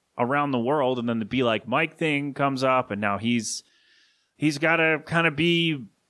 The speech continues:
more than just a basketball player, which is, I mean, it's gotta be tough to do, right? You wanna go out and just play ball, and I let my game do the talking, and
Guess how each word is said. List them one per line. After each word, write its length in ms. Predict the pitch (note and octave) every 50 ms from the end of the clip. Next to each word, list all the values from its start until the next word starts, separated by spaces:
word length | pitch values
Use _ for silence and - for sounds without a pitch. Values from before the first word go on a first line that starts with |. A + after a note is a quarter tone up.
| _ _ -
more 400 | A2 A#2+ C3 C#3 D#3 F3+ G3 E3+
than 160 | D#3+ D#3+ D3+
just 220 | D3 D#3 C#3+ -
a 40 | B2
basketball 440 | A2+ D3+ F3 F#3+ - - C3+ A#2+ A2+
player, 360 | - - B2 A#2+ B2+ C3 B2+
which 280 | B2 C#3 D3+ D3+ - E3
is, 320 | D3+ C3+ C3 C3 - - _ _ _ _ _ _ _ _ _ _
I 40 | -
mean, 120 | D#3+ G3 G3+
it's 100 | G3+ -
gotta 200 | C4 A3+ A3+ G#3
be 120 | D#3+ C#3+
tough 200 | - - C#3 B2+
to 80 | - G#2+
do, 180 | G2+ B2 A#2 F#2+
right? 220 | F#2+ G#2 A2+ F#2+
You 120 | A#2 B2+
wanna 160 | C3+ C#3+ C#3+ B2+
go 100 | C3 C#3
out 140 | C#3 C#3
and 80 | C3 A2+
just 180 | A#2 A#2 A2+ -
play 140 | - C3
ball, 500 | A#2+ G#2 A2+ B2+ C#3+ D3+ D3+ D3+ C#3+ B2+
and 220 | G#2+ G2+ G2 G2 F#2+
I 80 | G2
let 160 | B2 B2+ A#2 A2
my 100 | G#2+ G#2+
game 300 | G2 A#2+ C#3 D3 D3 D3
do 100 | C#3 C#3+
the 100 | B2 G#2
talking, 560 | G2 - D3+ D3+ D3+ D3 - D#3 D3+ D3 C#3+ A#2+
and 180 | G#2+ G2 F2+